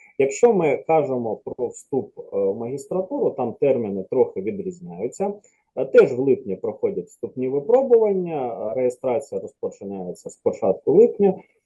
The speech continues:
е, самі вступні випробування з двадцять восьмого липня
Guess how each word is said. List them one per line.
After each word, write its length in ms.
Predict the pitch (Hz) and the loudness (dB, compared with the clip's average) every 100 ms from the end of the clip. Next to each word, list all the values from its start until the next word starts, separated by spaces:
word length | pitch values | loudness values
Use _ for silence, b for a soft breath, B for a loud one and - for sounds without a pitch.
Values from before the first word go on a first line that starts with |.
| _ - | _ 0
е, 960 | 104 107 98 104 104 101 101 101 98 95 - _ | 6 6 6 2 0 0 0 2 0 0 -4 _
самі 360 | - 165 131 | 0 4 4
вступні 420 | 107 - 95 - 101 | 2 -2 -8 -2 -2
випробування 760 | 101 - 98 92 90 90 87 | -2 0 0 0 -4 -4 -6
з 60 | 98 | 0
двадцять 320 | 113 - - | 2 2 -2
восьмого 440 | 107 - 98 98 | -4 -4 -6 -2
липня 360 | 101 98 - | 0 -2 -6